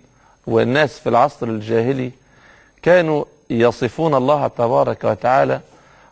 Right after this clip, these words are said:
وينسبون لله ما لا يليق به. ونحن المسلمين نؤمن بأن كمالات الله لا تتعالى. يجب على المؤمن، يجب على المؤمن أن يقول:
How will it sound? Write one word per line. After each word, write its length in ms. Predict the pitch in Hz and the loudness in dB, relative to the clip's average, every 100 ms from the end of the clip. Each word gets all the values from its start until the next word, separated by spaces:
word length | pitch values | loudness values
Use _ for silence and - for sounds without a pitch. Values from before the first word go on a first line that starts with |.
| - | -6
وينسبون 840 | 117 120 127 123 - 135 175 156 | 0 2 2 0 -2 -2 -2 0
لله 540 | 127 120 120 151 151 | 2 2 2 0 0
ما 260 | 135 143 208 | -2 0 2
لا 160 | 135 113 | 2 2
يليق 520 | 110 110 120 120 - | 2 2 0 -4 -8
به. 240 | 107 101 - _ _ - - - - | -12 -12 -16 _ _ -20 -20 -18 -4
ونحن 400 | 127 175 220 170 | 0 0 0 0
المسلمين 840 | 147 135 131 - 127 156 170 170 170 - _ _ _ _ _ _ _ _ | 0 -2 -4 -4 -2 0 0 0 -2 -12 _ _ _ _ _ _ _ _
نؤمن 340 | 131 160 160 156 | -2 0 2 2
بأن 480 | 143 131 160 160 | 2 2 2 0
كمالات 760 | 139 - 143 143 143 170 160 - | -2 -2 -2 0 2 2 0 -2
الله 320 | 127 123 139 | -4 0 2
لا 140 | 127 131 | 2 0
تتعالى. 540 | - 110 - 101 98 - - | -4 -10 -6 -6 -6 -8 0
يجب 300 | 156 135 113 | 0 2 2
على 200 | 110 107 | 2 0
المؤمن، 500 | 107 151 170 196 240 _ _ _ _ 135 | -2 -4 -4 -4 -6 _ _ _ _ -4
يجب 280 | 135 120 | 0 2
على 180 | 107 107 | 2 0
المؤمن 500 | 107 113 165 175 208 220 _ - _ - | -2 -4 -4 -4 -6 -8 _ -20 _ -6
أن 180 | 120 113 | -2 0
يقول: 520 | 113 135 147 170 190 | 0 2 2 4 2